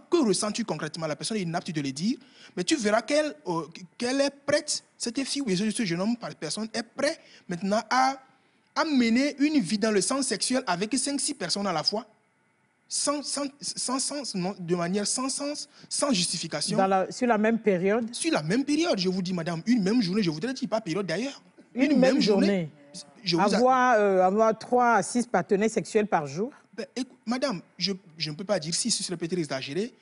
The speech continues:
Speaker 1: mais il n'est pas rare de rencontrer des jeunes qui me consultent mon cabinet,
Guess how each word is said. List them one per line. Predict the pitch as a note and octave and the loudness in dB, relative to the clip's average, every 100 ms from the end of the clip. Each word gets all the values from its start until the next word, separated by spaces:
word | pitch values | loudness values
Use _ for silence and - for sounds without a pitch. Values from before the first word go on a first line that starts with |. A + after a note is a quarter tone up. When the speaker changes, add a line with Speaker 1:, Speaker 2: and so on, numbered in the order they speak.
| _ _ - | _ _ -14
Speaker 1:
mais | D#3 | -4
il | G#3 | -2
n'est | F3+ | -2
pas | E3 G#3+ | -4 -6
rare | E3+ G#3+ | -4 -6
de | E3+ D3 | -6 -8
rencontrer | C#3+ C#3+ C#3+ F3+ | -10 -12 -12 -10
des | D3 | -6
jeunes | C3 E3+ | -6 -6
qui | F#3 | -6
me | F3+ | -8
consultent | C#3+ D3 - F#3 | -10 -14 -12 -10
mon | C#3+ C3+ | -10 -12
cabinet, | C#3 C3 D3 B3 | -12 -12 -12 -12